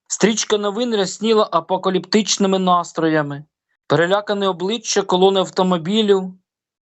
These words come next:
хаотичний рух. В сумі всі ці фактори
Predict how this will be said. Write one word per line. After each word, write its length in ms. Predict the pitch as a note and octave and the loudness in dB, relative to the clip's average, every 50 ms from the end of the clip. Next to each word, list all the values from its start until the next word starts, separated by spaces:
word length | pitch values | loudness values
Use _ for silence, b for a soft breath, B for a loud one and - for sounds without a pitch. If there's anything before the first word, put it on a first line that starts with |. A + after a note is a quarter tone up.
| _ _ | _ _
хаотичний 720 | - - D#3+ F3 F3+ F3+ F3+ - G#3+ F3 - - F#3 F#3 F3+ | -4 0 2 2 2 0 -2 -4 -6 -4 -2 0 2 2 2
рух. 440 | F3 G#3+ A#3+ A3+ - - - _ _ _ _ _ _ _ _ | 2 2 0 -2 -4 -10 -18 _ _ _ _ _ _ _ _
В 80 | - - | -4 -2
сумі 340 | - - A#3 A#3+ A#3 A3+ G#3 | 2 2 4 4 6 6 4
всі 220 | F3 - - G#3+ | 4 2 -2 -2
ці 160 | F3+ - G3+ | -2 0 0
фактори 760 | G3 - - G3+ A3 B3 B3 _ - F3 C#3+ B2 A2 G#2 G#2+ | 0 2 4 2 2 2 0 _ -8 -6 -6 -6 -6 -10 -12